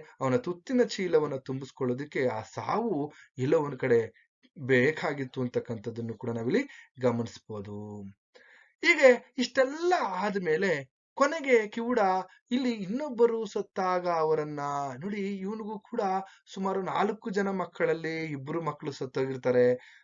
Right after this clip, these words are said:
ಆ, ಅವರು ಒಂದ್ ಕಡೆ ದುಃಖ ಇರುತ್ತೆ. ಯಾರೇ ಆಗಲಿ, ಆ ಮಕ್ಕಳು ಸತ್ತಂತ ಸಂದರ್ಭದಲ್ಲಿ ಪ್ರತಿಯೊಬ್ಬರಿಗೂ ಕೂಡ ನೋವಿರುತ್ತೆ ಅಂತಕ್ಕಂಥದ್ದನ್ನು ನಾವು ಇಲ್ಲಿ ಗಮನಿಸ್ತಾ ಇದ್ದೋ. ಹಾಗೇನೆ ಕಿವುಡ ಒಂದ್ ಕಡೆ ಈ ಹರಿಕಥೆಯನ್ನ ಕೇಳ್ತಾ ಇರ್ತಕ್ಕಂಥ ಮಹಾನವಮಿ ಹಬ್ಬದಲ್ಲಿ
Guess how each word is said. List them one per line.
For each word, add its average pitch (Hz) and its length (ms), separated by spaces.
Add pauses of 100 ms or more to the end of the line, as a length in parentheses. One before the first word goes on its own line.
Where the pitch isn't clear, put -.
ಆ, 143 260
ಅವರು 147 400
ಒಂದ್ 165 200
ಕಡೆ 139 220
ದುಃಖ 127 200
ಇರುತ್ತೆ. 123 420 (440)
ಯಾರೇ 294 480
ಆಗಲಿ, 208 640 (240)
ಆ 151 180
ಮಕ್ಕಳು 165 520
ಸತ್ತಂತ 220 500
ಸಂದರ್ಭದಲ್ಲಿ 180 800 (260)
ಪ್ರತಿಯೊಬ್ಬರಿಗೂ 208 800
ಕೂಡ 175 220
ನೋವಿರುತ್ತೆ 165 800
ಅಂತಕ್ಕಂಥದ್ದನ್ನು 127 800
ನಾವು 123 420 (220)
ಇಲ್ಲಿ 143 180
ಗಮನಿಸ್ತಾ 123 480
ಇದ್ದೋ. 123 340 (420)
ಹಾಗೇನೆ 269 580
ಕಿವುಡ 247 340
ಒಂದ್ 220 340
ಕಡೆ 196 440
ಈ 185 160
ಹರಿಕಥೆಯನ್ನ 190 680
ಕೇಳ್ತಾ 165 380
ಇರ್ತಕ್ಕಂಥ 156 440
ಮಹಾನವಮಿ 160 640
ಹಬ್ಬದಲ್ಲಿ 139 680